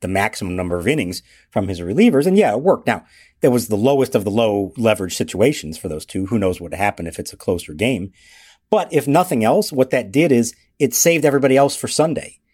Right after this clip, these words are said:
So if you do get a, a decent game and it's close late, you can actually have, you know,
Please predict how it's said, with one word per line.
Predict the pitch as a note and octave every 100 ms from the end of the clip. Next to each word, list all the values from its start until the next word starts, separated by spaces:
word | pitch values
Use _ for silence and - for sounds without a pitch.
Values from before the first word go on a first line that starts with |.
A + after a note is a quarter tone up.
| _
So | - - A#2+ A#2+
if | C3 A#2+
you | B2 A2+
do | G#2 D3+
get | C#3+ B2
a, | G#2+ G#2
a | G#2+
decent | F#2+ F#2 A2+ A2 G2+ F2
game | G2+ A2 A#2+
and | G2
it's | F#2 -
close | - - G2+ G#2 - G2
late, | F#2 G#2 B2+
you | A2+
can | A#2+ A2+
actually | A2 - A2
have, | C3+ C3+ A2+ _ _ _ _ -
you | F2+
know, | F2+